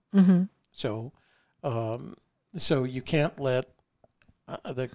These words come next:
Speaker 2: the conclusion I came to at that point, although it was too late, was you can't let anything in your life, up to and including children, cats, dogs, and plants,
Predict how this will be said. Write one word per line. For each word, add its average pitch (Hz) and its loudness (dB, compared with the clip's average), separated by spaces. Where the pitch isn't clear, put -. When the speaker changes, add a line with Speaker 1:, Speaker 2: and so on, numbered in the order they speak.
Speaker 2:
the 127 -8
conclusion 139 -2
I 113 -6
came 156 2
to 127 -6
at - -8
that 180 4
point, - -8
although 123 -8
it - -10
was - -8
too - -10
late, 69 -6
was 117 -2
you 135 -8
can't 165 -2
let 147 -2
anything 151 -2
in 127 -8
your 127 -2
life, 113 -4
up 151 -2
to 147 -2
and 135 -4
including 127 -8
children, 151 -4
cats, 143 2
dogs, 127 -2
and 123 -8
plants, 127 -4